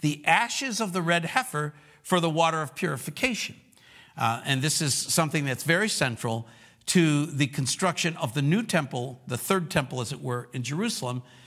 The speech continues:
This is why there's a lot of attention paid right now on finding, uh, bona fide red heifers. They have to be perfect. They can't have more than, like, two or three hairs that are not red. And that's so that the ashes of that animal will ultimately be used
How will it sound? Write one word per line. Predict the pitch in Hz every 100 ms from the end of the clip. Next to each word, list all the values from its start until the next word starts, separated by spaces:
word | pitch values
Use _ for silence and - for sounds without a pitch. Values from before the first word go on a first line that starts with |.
| - -
This | 135 135
is | 127 147
why | 143 143 143 139
there's | 127
a | 131
lot | 135 131
of | 127
attention | - 147 - 127
paid | 113 139 120
right | 123
now | 120 123 123
on | 123 113
finding, | - 147 139 131 131 127 127 - - - _
uh, | - 135 127
bona | 123 160 170
fide | 139 147 139 127 135
red | 160 160
heifers. | 165 147 131 143 -
They | 135
have | 131 127
to | 139
be | 127 120
perfect. | - 175 160 165 147
They | 123
can't | 147 139
have | 147 131
more | 131 147
than, | 139
like, | 131 127
two | - 165
or | 139
three | 135 139 131
hairs | 139 135 135 - - -
that | 131
are | 127
not | 123 123 113
red. | 113 113 117 117 - - - - -
And | 135 135 143 131
that's | 147 147 - -
so | - 160
that | 135 127
the | 143 -
ashes | 147 202 190 185 139
of | 139
that | 127 127
animal | 123 120 120 117
will | 131
ultimately | 139 135 131 127 139
be | 123 131
used | 113 123 117 107